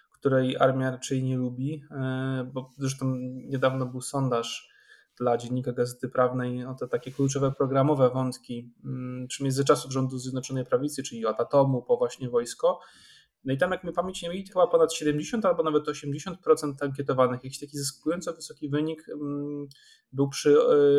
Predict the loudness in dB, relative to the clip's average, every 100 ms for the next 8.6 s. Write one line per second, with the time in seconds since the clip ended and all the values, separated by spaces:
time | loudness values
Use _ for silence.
0 | 6 4 -2 -2 0 2 2 0 -2 2
1 | 6 6 4 -2 0 2 2 2 0 -2
2 | -6 -4 -4 0 4 6 6 4 2 -8
3 | -4 -2 -2 -2 -2 -4 -2 -4 -4 -6
4 | -2 2 2 2 0 0 -4 -6 2 6
5 | 6 4 -10 _ _ _ -20 -20 _ -10
6 | 0 2 4 4 6 6 4 0 0 -2
7 | -4 -2 -2 -2 -2 2 2 2 -4 -6
8 | 0 0 0 -6 -8